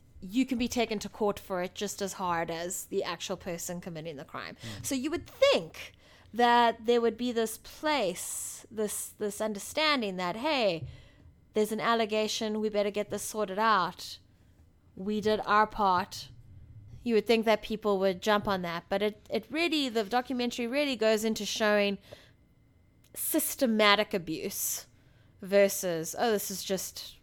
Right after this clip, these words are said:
Speaker 1: what this person does, you know.
Speaker 2: That's interesting, uh, that you say that, and I can't quite, I can't quite deny what you're saying is true, but I do feel like the emphasis more than anything else is on Larry Nassar and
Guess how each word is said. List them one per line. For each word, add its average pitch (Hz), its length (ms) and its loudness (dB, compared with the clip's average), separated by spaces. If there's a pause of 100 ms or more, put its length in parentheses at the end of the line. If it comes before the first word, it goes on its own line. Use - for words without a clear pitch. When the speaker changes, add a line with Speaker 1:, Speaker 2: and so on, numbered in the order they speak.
Speaker 1:
what 185 200 -4
this 180 160 -4
person 170 440 -4
does, 156 640 -8
you 196 160 -8
know. 170 300 -12 (1500)
Speaker 2:
That's 214 260 0
interesting, 156 360 -6 (260)
uh, 139 140 -8 (200)
that 165 120 -6
you 147 100 -4
say 147 180 0
that, 135 160 0
and 165 100 -8
I 190 100 -4
can't - 360 -8
quite, 151 680 -2 (500)
I 139 80 -12
can't 202 260 -8
quite 151 260 0
deny 120 600 -4
what 123 240 -4
you're 123 120 -8
saying 127 380 -6
is 120 120 -8
true, 131 320 -2
but 131 160 -4
I 131 100 0
do 170 180 -4
feel 156 380 -2
like 123 240 0
the 120 180 -2
emphasis 185 680 -2
more 131 400 -2 (340)
than 120 160 -4
anything 147 580 -2
else 120 320 -2
is 113 140 -4
on 113 240 -2
Larry 113 340 -2
Nassar 101 600 -8 (400)
and 113 320 -4